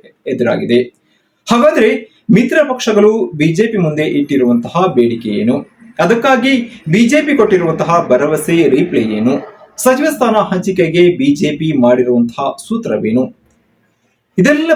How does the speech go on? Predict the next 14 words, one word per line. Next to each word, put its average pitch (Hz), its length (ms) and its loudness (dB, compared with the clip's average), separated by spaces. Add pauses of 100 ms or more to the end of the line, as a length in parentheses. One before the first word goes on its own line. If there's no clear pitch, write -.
ಪ್ರಶ್ನೆ 185 300 0 (1200)
ಜನರ 143 440 0 (220)
ಮುಂದೆ 123 220 0 (100)
ಇರುವಂಥದ್ದು. 120 440 -2 (960)
ಇದೀಗ 226 280 4 (560)
ದೇಶದಲ್ಲಿ 196 560 2 (1000)
ಮತ್ತೆ 208 240 0 (100)
ಪ್ರಧಾನಿಯಾಗಿ 170 600 2 (140)
ನರೇಂದ್ರ 156 300 2 (100)
ಮೋದಿ 131 240 -2
ಅವರು 143 160 2 (120)
ಪ್ರಮಾಣ 139 260 0 (120)
ವಚನ 123 240 -4 (100)
ಮಾಡೋಕೆ 113 420 0